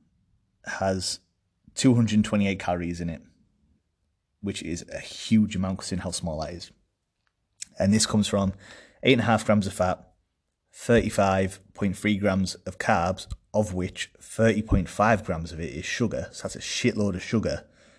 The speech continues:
in such a small, um, snack, and a grand total of two point two grams of protein. And this is all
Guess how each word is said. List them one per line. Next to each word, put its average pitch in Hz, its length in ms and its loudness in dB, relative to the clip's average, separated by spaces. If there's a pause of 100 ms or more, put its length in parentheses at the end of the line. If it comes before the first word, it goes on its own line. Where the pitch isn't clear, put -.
(400)
in 90 300 0
such - 280 -4
a 104 60 -4
small, 90 400 0 (680)
um, 90 380 0 (120)
snack, - 400 0 (420)
and 107 360 6 (160)
a 107 40 -4
grand 104 260 2
total 98 340 0
of 95 180 -2 (160)
two 131 160 0
point 104 260 2
two 104 200 2
grams 98 420 0 (180)
of 98 180 -4
protein. 78 460 -2 (480)
And 101 100 0
this 110 160 0
is 101 120 -6 (160)
all 98 440 4